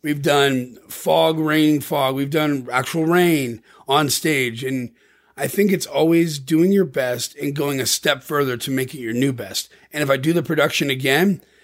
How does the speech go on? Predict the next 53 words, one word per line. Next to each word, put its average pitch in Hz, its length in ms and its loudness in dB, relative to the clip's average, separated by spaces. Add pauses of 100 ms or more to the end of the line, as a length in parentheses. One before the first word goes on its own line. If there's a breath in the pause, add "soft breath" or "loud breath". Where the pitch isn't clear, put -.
(260 soft breath)
that 143 180 0
standard 151 420 0
of 156 80 2
my 127 140 0
best 135 520 -2
will 139 140 -6
be 147 140 0
raised 143 280 0
a 131 60 -2
little 170 260 4
bit 147 140 2
higher 156 480 2 (180 soft breath)
to 156 80 -4
become 143 300 -2
my 135 120 0
new 131 200 2
best. 113 580 -4 (440 soft breath)
And 139 100 0
I 147 40 2
try 170 180 2
to 170 60 2
instill 139 300 -2
that 139 80 0
in 131 80 0
my 110 120 -2
kids 147 300 -4
as 120 140 -4
well. 160 160 4
But 147 160 -2
in 127 180 -2
life, 135 300 2
I 120 80 -4
think 139 140 -4
that's 123 140 -4
such 147 220 -2
a 135 60 -4
good 139 400 -2
goal 127 460 2 (440 soft breath)
to 143 100 -6
always 127 260 0
push. - 520 -2 (540 soft breath)
But 165 160 -2
for 180 140 2
me 202 320 6
as 165 160 2
a 143 80 0
director, 131 400 0
the 135 100 -2
best 135 440 0
thing 127 260 -2
I 117 100 -4
think 120 380 -6
is 120 340 -4